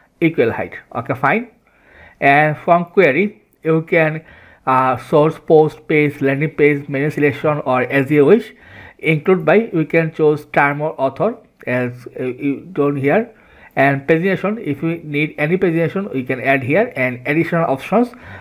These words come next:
are nothing found message. That means if you don't any, uh, post, you can show a message for user. So click on update. So our, this part is perfectly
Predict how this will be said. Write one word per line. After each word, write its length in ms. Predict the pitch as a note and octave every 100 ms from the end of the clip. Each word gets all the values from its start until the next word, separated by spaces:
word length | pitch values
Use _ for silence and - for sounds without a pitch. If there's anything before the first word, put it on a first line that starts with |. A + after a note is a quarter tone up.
| -
are 100 | C#3+
nothing 360 | B2+ D3+ D3 E3+
found 440 | - D3+ D#3+ E3
message. 340 | C3 B2 F#3+ -
That 320 | C3+ C#3+ -
means 240 | E3 E3 -
if 180 | C#3+
you 100 | D3+
don't 440 | C#3 C#3+ D3+ E3+ F3+
any, 340 | C#3+ D3 D#3+ D#3
uh, 320 | C3+ B2+ B2 A#2+
post, 280 | F#3+ A#3+ - - - - -
you 120 | C#3+
can 200 | C#3 D3+
show 260 | - C#3+ C3
a 100 | C#3+
message 320 | C3 B2 C#3
for 240 | - C#3+
user. 480 | - A#2+ A2+ F#2+ - _
So 100 | -
click 220 | A#2 D#3 E3+
on 80 |
update. 420 | C#3 A#2+ C#3+ G#3 - _ _ _ _ _ _ _ _ _ _ _ _ _ _ _ - _ _ _ _ _ _ - - _ _ -
So 360 | D3 C#3+ C#3+ C#3
our, 240 | C#3 C#3
this 200 | C#3 E3
part 240 | - D#3
is 120 | G#3+ A#3+ -
perfectly 540 | B2+ A#2+ B2 A#2+ A#3